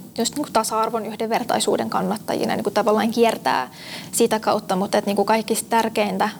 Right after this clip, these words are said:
mun mielestä on se, että, niin kun, öö, seisoo arvojensa takana ja, niin kun, toimii niin, että, että, niin kun,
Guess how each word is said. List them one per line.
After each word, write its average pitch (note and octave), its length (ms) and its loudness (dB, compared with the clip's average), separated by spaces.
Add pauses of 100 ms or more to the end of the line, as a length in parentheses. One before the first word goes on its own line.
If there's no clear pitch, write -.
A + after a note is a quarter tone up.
mun G3+ 180 -6
mielestä G3+ 380 0
on G3 120 0
se, A3+ 180 2
että, G#3+ 340 -2
niin A3 240 2
kun, A3 280 4 (320)
öö, B2 680 4 (760)
seisoo A#3+ 340 4
arvojensa A3 580 2 (480)
takana G#3 420 0 (380)
ja, A3 240 2 (180)
niin A3 260 0
kun, A3 220 4 (680)
toimii B3 440 6
niin, F#3 340 2
että, - 420 0 (180)
että, G#3+ 280 -4
niin G#3 160 0
kun, G#3+ 260 0